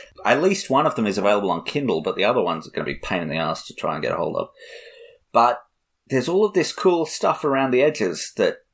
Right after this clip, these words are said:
adds to the mystery of it and the ambiguity of it, and I don't know. It, as I said, it really is my kind of thing. The mystery box thing, the Lost in the Woods thing, the creepy,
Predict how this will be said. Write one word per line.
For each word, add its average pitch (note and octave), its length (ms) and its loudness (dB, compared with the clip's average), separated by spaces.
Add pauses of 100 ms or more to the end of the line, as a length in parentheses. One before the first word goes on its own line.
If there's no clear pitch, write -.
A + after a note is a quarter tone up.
(300)
adds B2 460 0
to G#2+ 100 -6
the G2+ 100 -4
mystery G#2+ 400 -2
of F#2 140 2
it - 60 -14
and E2+ 100 -8
the F2 40 -2
ambiguity F2 580 -2
of E2 180 2
it, E2 180 0
and C#2+ 300 -8 (640)
I A#2 100 2
don't B2 120 0
know. G2+ 180 2
It, C#3 240 2
as D#3+ 220 2
I E3+ 100 2
said, C3+ 300 2
it G#2+ 120 -4
really C3 480 4
is A2+ 180 2
my A2+ 260 2
kind G#2+ 320 -2
of F#2 100 -4
thing. F2 320 -2
The E2 80 -4
mystery G#2 380 -2
box F#2 360 0
thing, F#2+ 360 -2
the F2+ 80 -2
Lost F#2 340 0
in F2+ 80 -8
the F2 100 -4
Woods F#2+ 340 -2
thing, G2 400 -2
the - 80 -4
creepy, F#2+ 560 -4